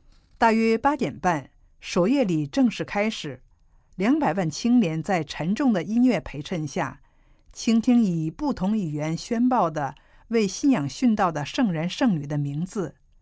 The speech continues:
他们流下了感动的泪水。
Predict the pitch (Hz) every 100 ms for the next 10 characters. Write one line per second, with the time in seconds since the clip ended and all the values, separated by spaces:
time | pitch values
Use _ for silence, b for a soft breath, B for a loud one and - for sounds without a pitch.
0 | _ _ _ _ _ _ - - 214 180
1 | 156 180 214 165 147 - 160 139 - 220
2 | 165 175 156 131 - -